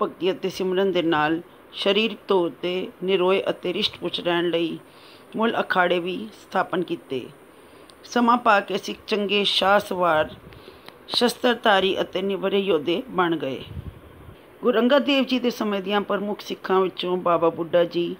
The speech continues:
ਸੱਤਾ ਬਲਵੰਡ ਮਰਦਾਨੇ ਅਤੇ ਮਰਦਾਨੇ ਦਾ ਪੁੱਤਰ ਸ਼ਾਹਜ਼ਾਦਾ, ਸਾਧੂ ਬਾਦੂ,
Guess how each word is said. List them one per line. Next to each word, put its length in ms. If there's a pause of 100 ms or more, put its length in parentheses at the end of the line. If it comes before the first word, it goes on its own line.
(520)
ਸੱਤਾ 320
ਬਲਵੰਡ 480
ਮਰਦਾਨੇ 640 (120)
ਅਤੇ 400 (720)
ਮਰਦਾਨੇ 360
ਦਾ 100
ਪੁੱਤਰ 320
ਸ਼ਾਹਜ਼ਾਦਾ, 840 (720)
ਸਾਧੂ 400
ਬਾਦੂ, 540